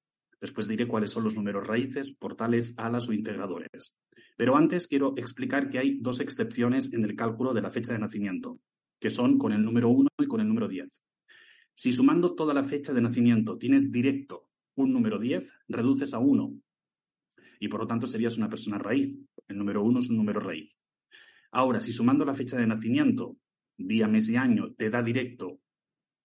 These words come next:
un diecinueve, un veintiocho, un treinta y siete, un cuarenta y seis, un cincuenta y cinco, un sesenta y cuatro, reduces a diez, sumas y en el diez te quedas.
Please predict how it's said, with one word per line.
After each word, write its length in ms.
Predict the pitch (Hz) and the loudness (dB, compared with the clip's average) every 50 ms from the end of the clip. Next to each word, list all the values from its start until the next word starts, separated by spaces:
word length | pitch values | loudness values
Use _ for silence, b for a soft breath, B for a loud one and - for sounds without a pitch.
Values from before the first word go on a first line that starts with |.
| _ _ | _ _
un 200 | - 123 123 123 | 4 6 6 6
diecinueve, 640 | 120 120 120 120 113 127 127 127 107 98 - - - _ | 6 4 0 0 2 2 2 2 0 -2 -6 -8 -12 _
un 180 | - 120 120 117 | 0 2 2 4
veintiocho, 760 | 120 113 113 110 113 127 127 123 123 - - 90 - - _ _ | 4 2 0 0 0 -2 -2 -2 -6 -8 -8 -8 -12 -14 _ _
un 180 | 120 123 127 123 | 0 2 2 4
treinta 240 | 123 120 117 - | 2 2 0 0
y 60 | 110 107 | 0 0
siete, 500 | - 135 127 123 113 - 90 90 - - - | 0 2 2 0 0 -2 -4 -6 -8 -2 0
un 120 | 123 127 | 0 2
cuarenta 340 | 123 127 127 123 120 - 113 | 2 4 4 4 4 4 2
y 40 | 110 | 0
seis, 400 | - 143 139 123 107 - - - | 0 0 0 0 0 0 -2 -4
un 160 | - 127 135 | -2 -2 0
cincuenta 380 | - 131 113 - 113 104 101 107 | 2 2 2 2 0 0 -2 -2
y 40 | 107 | -2
cinco, 500 | - 151 147 135 107 90 87 87 - B B B B B B B B B B B B _ | 2 4 6 6 6 4 0 -4 -8 B B B B B B B B B B B B _
un 180 | - 139 147 135 | 4 4 4 4
sesenta 340 | - - 127 113 110 110 110 | 2 0 2 2 2 2 0
y 60 | 107 | 0
cuatro, 520 | - 110 - - - - 90 - - - _ | 0 -2 -2 -2 -2 -4 -6 -8 -10 -14 _
reduces 500 | - - 113 107 107 131 123 123 - - | -8 -4 -2 0 0 0 0 0 -2 -4
a 60 | - 98 | -2 -2
diez, 340 | 120 139 160 190 - - _ | 0 0 0 0 -4 -8 _
sumas 640 | - - - 127 131 151 185 220 - - - - _ _ _ _ _ _ _ _ _ _ _ _ _ | -6 -4 0 2 2 2 2 0 -2 -6 -10 -14 _ _ _ _ _ _ _ _ _ _ _ _ _
y 80 | 120 117 | 2 4
en 60 | 110 | 4
el 100 | 110 104 | 4 4
diez 160 | 110 117 113 | 2 0 -2
te 120 | 113 113 - | -4 -6 -6
quedas. 480 | - 87 - - - - - - _ | -6 -8 -10 -10 -10 -12 -12 -12 _